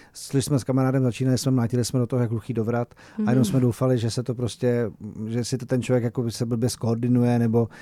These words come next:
Speaker 1: nedoběhne ten třeba kratší míč a tak dále. Jak je
Speaker 2: Mhm.
Speaker 1: to na téhleté úrovni proti těm hráčům vlastně, o čem to je? Dlouhé výměny, fyzička, i nějaké postavení na tom kurtu zaujmout lepší? To
Speaker 2: Mhm.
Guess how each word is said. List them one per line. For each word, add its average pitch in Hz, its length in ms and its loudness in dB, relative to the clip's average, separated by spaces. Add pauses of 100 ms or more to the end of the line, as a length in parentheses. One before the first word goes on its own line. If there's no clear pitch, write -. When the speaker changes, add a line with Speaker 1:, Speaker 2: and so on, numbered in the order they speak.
(220)
Speaker 1:
nedoběhne 127 540 4
ten 117 240 -2
třeba 120 280 -4
kratší 120 360 -6
míč 117 220 0
a 113 80 -6
tak 107 160 -2
dále. 98 360 -4
Jak 117 160 0
je 127 40 0
Speaker 2:
Mhm. 220 100 2
Speaker 1:
to 151 60 -2
na 147 120 2
téhleté 147 340 0
úrovni 120 420 0
proti 117 360 -6
těm 127 220 -2
hráčům 117 440 -2
vlastně, 113 280 -4
o 127 100 -4
čem 135 240 0
to 127 120 -2
je? 110 180 -2 (260)
Dlouhé 139 300 4
výměny, 143 400 2
fyzička, 127 720 -2 (460)
i 127 60 0
nějaké 127 300 2
postavení 147 420 -2
na 139 80 2
tom 143 160 0
kurtu 127 300 -2
zaujmout 120 420 0
lepší? 104 460 -6 (200)
To 240 80 -2
Speaker 2:
Mhm. 240 280 0